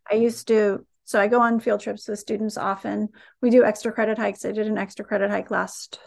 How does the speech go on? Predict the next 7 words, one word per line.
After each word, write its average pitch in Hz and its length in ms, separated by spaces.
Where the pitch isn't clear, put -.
Saturday 196 640
with 196 220
a 220 140
bunch 196 260
of 214 80
students. 196 540
And 226 420